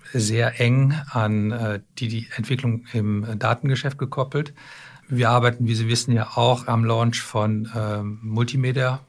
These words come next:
äh, Angeboten. Also ich glaube, dass insgesamt unterschiedliche Medien über eine App zu steuern, das ist technologisch eine Herausforderung, aber eben auch für die Convenience, also für, für den Anwender, ähm, was Schönes.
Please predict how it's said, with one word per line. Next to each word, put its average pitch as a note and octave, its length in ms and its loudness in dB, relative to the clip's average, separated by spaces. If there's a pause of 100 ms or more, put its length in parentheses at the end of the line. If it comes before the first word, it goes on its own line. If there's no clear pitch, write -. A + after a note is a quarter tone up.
(180)
äh, B2+ 60 0
Angeboten. C3+ 880 0 (600)
Also B2+ 260 4 (520)
ich - 100 -4
glaube, D#3+ 320 8
dass C#3+ 320 2 (260)
insgesamt D3 920 2 (640)
unterschiedliche D#3 640 4
Medien B2+ 580 2
über B2 220 2
eine A#2+ 180 6
App A#2+ 200 0
zu D3+ 100 -4
steuern, D3 480 0 (240)
das A#2 160 -2
ist A#2+ 120 -2
technologisch A#2+ 560 0
eine A2+ 160 -2
Herausforderung, A#2 560 -2
aber C#3+ 420 2
eben A#2+ 140 2
auch A#2+ 120 0
für - 80 -14
die - 80 -4
Convenience, C#3 540 4
also A2+ 140 -2
für, A#2 180 -4
für A2+ 120 -8
den A#2 140 -2
Anwender, A2 540 4 (460)
ähm, A#2+ 440 0
was A#2+ 120 0
Schönes. C3+ 420 0